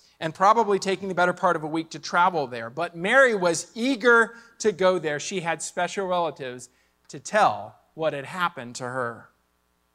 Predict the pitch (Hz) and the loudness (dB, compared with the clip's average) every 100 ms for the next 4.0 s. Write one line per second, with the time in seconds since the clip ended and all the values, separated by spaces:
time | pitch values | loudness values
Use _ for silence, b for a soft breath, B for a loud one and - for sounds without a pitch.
0 | _ _ _ _ _ _ _ _ _ - | _ _ _ _ _ _ _ _ _ -4
1 | 180 - 196 196 180 - 190 190 185 175 | -2 0 2 2 2 -4 -6 -4 -2 0
2 | 180 180 170 156 - 190 185 196 - 185 | 0 2 2 2 0 0 0 -2 -8 -10
3 | 156 190 190 160 151 190 165 151 294 | -6 -4 -2 0 0 0 0 0 -2